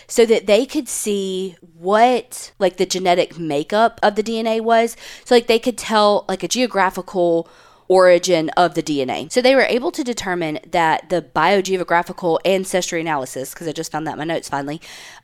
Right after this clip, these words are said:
um, said that this killer was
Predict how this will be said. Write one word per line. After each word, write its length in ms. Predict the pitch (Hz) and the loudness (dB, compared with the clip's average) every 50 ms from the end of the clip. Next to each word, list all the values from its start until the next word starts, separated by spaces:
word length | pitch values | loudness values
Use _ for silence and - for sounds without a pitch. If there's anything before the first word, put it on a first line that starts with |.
| _ | _
um, 360 | 220 220 208 190 175 165 165 - | 2 2 4 2 0 -2 -8 -8
said 560 | - - - - 220 202 196 190 190 190 - - - | -8 -8 0 2 4 6 6 6 4 2 -2 -8 -4
that 560 | - 180 165 170 165 156 139 - - - - _ _ _ | -4 -4 -2 -2 -2 -4 -4 -6 -10 -16 -16 _ _ _
this 260 | - 202 202 202 202 - | 0 2 2 2 -2 -8
killer 500 | - - 330 330 269 208 175 175 165 - | -4 -2 0 0 2 2 0 0 -2 -6
was 420 | - 180 190 185 180 175 - - | -4 0 2 2 2 2 0 -8